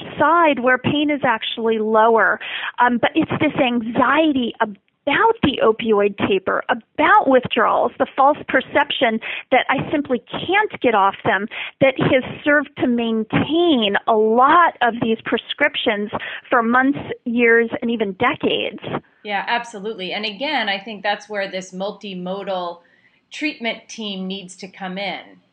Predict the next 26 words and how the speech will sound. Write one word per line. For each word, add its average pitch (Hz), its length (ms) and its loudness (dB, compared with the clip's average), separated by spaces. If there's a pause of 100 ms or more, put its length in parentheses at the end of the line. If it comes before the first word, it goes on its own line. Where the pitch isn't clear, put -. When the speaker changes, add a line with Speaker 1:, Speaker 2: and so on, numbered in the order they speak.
(460)
Speaker 2:
right? 202 260 -4
So 233 100 -10
that 214 180 -2
you 240 100 -4
have 226 220 -4
more 240 260 -6
than 208 240 -8
just 233 260 -6
the 233 80 -10
doctor 208 380 -2
prescribing 233 720 -8
you 208 120 -10
the 196 80 -14
medications, 202 680 -12
but 196 160 -14
seeing 277 240 -8
a - 100 -8
pain 202 260 -10
psychologist, 165 760 -8
maybe 202 240 -16
seeing 277 400 -8
a 226 100 -12
physical 180 480 -12
therapist, 170 480 -10
seeing 262 420 -6
a, 185 420 -2